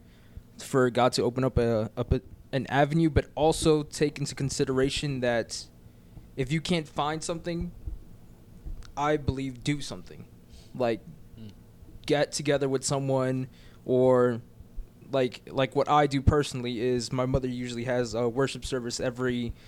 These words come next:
Speaker 1: every day, usually from, like, eleven to, like, one o'clock. And that's, like, my,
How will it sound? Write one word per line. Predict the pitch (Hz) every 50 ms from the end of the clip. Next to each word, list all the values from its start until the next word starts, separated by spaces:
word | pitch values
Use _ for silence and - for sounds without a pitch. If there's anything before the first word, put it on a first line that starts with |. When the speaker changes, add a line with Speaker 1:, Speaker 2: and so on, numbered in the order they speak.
| - - - - - - - -
Speaker 1:
every | 139 143 143 151 143
day, | 135 117 135 131 139 143 151 156 165 170 - - - - - - -
usually | 135 139 139 135 135 131 135 127
from, | - - 131 127 127 123
like, | 117 113 - -
eleven | 127 123 127 127 127 117 123 120 120
to, | - - 120
like, | 110 110 -
one | 135 131 123
o'clock. | 110 - - 139 123 98 85 - -
And | - 135 139
that's, | 139 139 - -
like, | 139 123 120
my, | 135 131 127 123 123 117